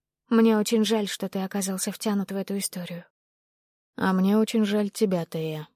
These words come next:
И жаль, что ты не познаешь всю глубину моего сожаления».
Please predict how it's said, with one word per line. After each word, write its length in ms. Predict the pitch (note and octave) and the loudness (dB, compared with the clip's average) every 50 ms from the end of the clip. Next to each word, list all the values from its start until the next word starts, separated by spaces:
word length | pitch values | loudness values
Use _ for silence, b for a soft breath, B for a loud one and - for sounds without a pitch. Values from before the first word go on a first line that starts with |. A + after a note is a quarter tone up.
| _ _ _ _ _ _ _ - | _ _ _ _ _ _ _ -4
И 160 | - G#3 G3+ F#3 | 0 0 2 2
жаль, 240 | F#3 G#3 G#3+ G#3 | 4 2 2 2
что 220 | - - - G#3+ G3 | 0 -2 -2 -2 0
ты 100 | - G#3 | 2 4
не 100 | G#3+ G#3 | 4 4
познаешь 580 | - G#3 G3+ F#3+ G#3 G#3 G3+ G3 G3 F#3 - | 2 0 0 2 2 2 2 2 0 -2 -4
всю 220 | - - - A3 G#3 | -6 -4 0 0 0
глубину 440 | F#3+ G#3 G3+ G3 G3 A3 A3 A#3 A3 | 2 2 2 4 6 6 6 6 6
моего 320 | F#3+ F3 E3+ E3 D#3+ E3+ | 4 2 0 -2 -2 -4
сожаления». 800 | E3 - F#3+ F3 F#3+ G3 F#3 E3+ D#3+ D#3 D#3+ D3+ D3+ D3+ D#3 | -4 -4 -4 -2 -2 -2 -2 -2 -4 -4 -6 -8 -10 -12 -14